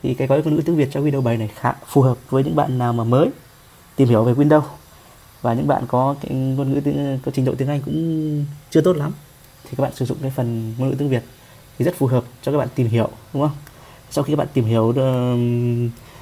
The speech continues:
ờ, và đã thành thạo với Windows rồi thì mình khuyên các bạn nên sử dụng ngôn ngữ tiếng Anh vì nó khá phổ, phổ biến. Và mình dùng ngôn ngữ tiếng Anh thì mình dùng các máy khác thì nó cũng đã bị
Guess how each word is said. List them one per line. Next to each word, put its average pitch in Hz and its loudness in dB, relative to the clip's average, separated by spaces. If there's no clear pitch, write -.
ờ, 117 -2
và 120 0
đã 131 0
thành 135 0
thạo 120 -2
với 135 2
Windows 143 2
rồi 120 2
thì 123 0
mình 117 0
khuyên 143 2
các 143 0
bạn 139 -2
nên 135 -2
sử 131 -2
dụng - -2
ngôn 127 -2
ngữ 135 -4
tiếng 135 -4
Anh 139 -2
vì 120 2
nó 120 0
khá - -2
phổ, - -2
phổ 113 2
biến. 123 4
Và 127 2
mình 123 2
dùng 123 2
ngôn 139 2
ngữ 151 2
tiếng 143 0
Anh 151 0
thì 120 0
mình 120 0
dùng 120 2
các 143 -6
máy 139 -4
khác 214 -8
thì 135 -4
nó 127 -6
cũng 143 -2
đã 165 -2
bị 156 0